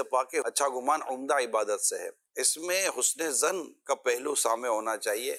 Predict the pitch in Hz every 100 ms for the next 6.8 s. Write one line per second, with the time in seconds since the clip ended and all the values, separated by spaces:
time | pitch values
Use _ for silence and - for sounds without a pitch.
0 | - 127 131 156 185 160 147 139 156 151
1 | 131 123 123 - 127 127 - 139 156 139
2 | 127 - 131 131 120 - 131 139 143 131
3 | - 127 123 123 127 127 120 127 131 -
4 | 117 107 95 98 95 90 - _ 139 143
5 | - - 127 127 123 117 127 123 123 117
6 | 113 110 110 110 107 107 104 104